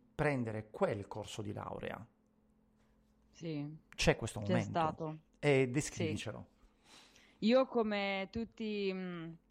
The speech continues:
Speaker 2: diciamo, come tutti, anzi la metà degli studenti non ha la minima idea quando finisce le superiori di cosa fare.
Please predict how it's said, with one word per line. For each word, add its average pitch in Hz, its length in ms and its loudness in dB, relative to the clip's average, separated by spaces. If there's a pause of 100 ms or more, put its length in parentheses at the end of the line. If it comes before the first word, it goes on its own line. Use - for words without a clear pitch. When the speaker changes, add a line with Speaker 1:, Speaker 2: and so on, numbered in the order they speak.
(680)
Speaker 2:
diciamo, 214 460 -2
come 208 200 -6
tutti, 226 680 -6
anzi 190 340 -2
la 208 80 4
metà 233 420 2
degli 208 160 2
studenti 220 680 -4
non 196 120 -4
ha 202 80 2
la 208 120 0
minima 202 300 -4
idea 185 320 0
quando 185 200 -8
finisce 185 300 -10
le 180 80 -6
superiori 196 480 -2
di 185 120 -8
cosa 202 400 2
fare. 165 680 -2